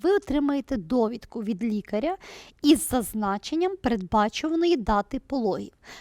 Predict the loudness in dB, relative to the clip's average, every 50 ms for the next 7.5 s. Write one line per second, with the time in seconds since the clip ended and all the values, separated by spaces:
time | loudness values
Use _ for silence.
0 | -20 -10 _ -4 -4 2 4 4 6 8 8 6 6 4 2 0 -2 -6 -6 -6
1 | -6 -6 -6 -4 0 0 0 2 0 -2 -4 -6 -6 -4 -2 -2 0 0 0 0
2 | -2 -6 -10 -6 -6 -6 -4 -4 -4 -4 -4 -4 -6 -6 -6 -8 -8 -8 -10 -8
3 | -6 -6 -6 -6 -8 -10 -2 4 6 8 8 6 4 0 -2 -6 -8 -16 -20 -20
4 | -12 _ 0 0 2 2 2 2 4 4 6 4 4 2 -2 -6 -10 _ 0 0
5 | 0 2 0 0 0 0 -2 -6 -4 -4 -2 -2 0 0 0 -2 -4 -10 -14 -16
6 | -16 -16 -18 -20 -20 -18 -18 -18 -20 -20 -20 _ _ -4 -4 -4 -4 -2 -2 -2
7 | 0 0 0 2 2 0 0 -2 -6